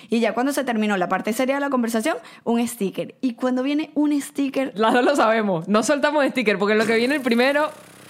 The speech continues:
Speaker 2: Ey, y cuando el otro día no sé qué coño estábamos hablando, era una vaina como triste. Y yo dije, "Marica, estoy llorando". Y salió el primer sticker. ¡Puf! Y ya fue como, <laughs> "Puf, puf, puf", y se acabó la lloradera, se acabó, "Puf, puf,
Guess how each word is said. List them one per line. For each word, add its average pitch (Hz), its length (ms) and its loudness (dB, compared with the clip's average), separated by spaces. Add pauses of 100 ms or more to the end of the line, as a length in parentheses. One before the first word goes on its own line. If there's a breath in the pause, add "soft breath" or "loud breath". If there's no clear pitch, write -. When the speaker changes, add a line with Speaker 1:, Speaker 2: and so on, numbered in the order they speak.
(240 loud breath)
Speaker 2:
Ey, 220 240 2
y 170 40 -2
cuando 185 300 -2
el 180 140 0
otro 180 160 0
día 240 100 2
no 247 80 0
sé 254 140 -2
qué 226 80 -4
coño 240 160 2
estábamos 247 280 2
hablando, 175 280 0
era 240 80 0
una 208 120 2
vaina 226 200 0
como 170 220 0
triste. 185 280 -2
Y 220 60 -2
yo 202 80 -2
dije, - 180 -10
"Marica, 190 540 -6 (300 loud breath)
estoy 202 320 -2
llorando". 185 540 0
Y - 100 -4
salió 190 240 2
el 196 80 -2
primer 226 300 0
sticker. 185 280 -2
¡Puf! 415 340 0
Y 247 60 2
ya 226 120 2
fue 262 140 0
como, 294 140 0
<laughs> - 20 -2
"Puf, - 80 -4
puf, 523 800 -4
puf", 427 180 -4
y 277 120 -6 (300 loud breath)
se 311 140 -2
acabó 247 320 2
la 262 140 2
lloradera, 269 500 2
se 277 80 0
acabó, 220 160 0
"Puf, 214 140 -6
puf, 453 80 0